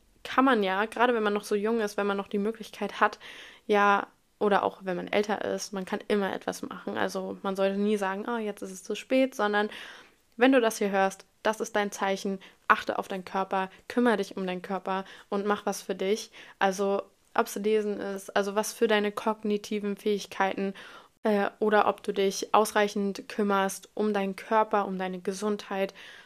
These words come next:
um deine mentale, um deine körperliche Gesundheit. Das ist mega, mega wichtig. Also kann ich sehr, sehr, sehr empfehlen, das zu machen, weil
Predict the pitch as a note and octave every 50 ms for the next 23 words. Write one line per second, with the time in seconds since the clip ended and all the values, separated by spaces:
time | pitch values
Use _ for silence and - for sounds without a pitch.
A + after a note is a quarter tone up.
0 | - _ - G#3 G3+ G3 G3 G3 G3 G3+ G#3 - - - A#3 A3 A3 G#3 G#3 G3+
1 | G3+ G3 F#3+ F#3+ F#3+ F#3 - - G#3 G3+ - G3+ F#3+ F#3+ - G3+ F#3+ G3+ F#3+ -
2 | G3 F#3+ - G3+ G3 F#3+ - - G3 - - - - - - - - - _ _
3 | _ _ A3 A3 A3+ B3 B3+ B3 A#3+ A3 A3 G#3+ G#3 G3+ G3 G3 F#3+ G3+ G3 -
4 | - - G3 G3 F#3+ - - - - - - - _ - F#3+ F#3+ F#3+ G3+ - -
5 | - G3+ G3+ G3+ G3+ - - - G#3 G#3 G#3 G#3 G#3 G#3 G3+ G3 G3 G3 F#3+ G3
6 | G3 G3 G3 - F#3+ F#3 F#3+ F#3+ F#3+ G3 G3 - G3 F#3+ - - - G3+ F#3+ F#3+
7 | F#3+ F#3+ F#3+ F#3+ F#3+ - - - G#3 G3 F#3+ F#3 F3+ - G3 F#3+ F#3 F#3+ F3 F3+
8 | F#3+ F#3+ F#3+